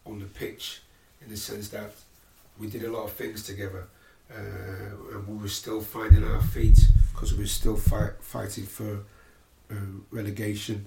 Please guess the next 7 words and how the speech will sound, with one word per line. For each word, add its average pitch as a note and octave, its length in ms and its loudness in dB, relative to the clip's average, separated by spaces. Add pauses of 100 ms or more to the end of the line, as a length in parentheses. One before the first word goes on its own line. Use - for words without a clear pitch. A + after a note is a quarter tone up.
(140)
at - 120 -16
the - 80 -12
time G#2+ 420 -8 (200)
in G#2+ 140 -14
nineteen G2+ 400 -10
eighty-four. G2+ 640 -10 (600)
Um, G2+ 800 -12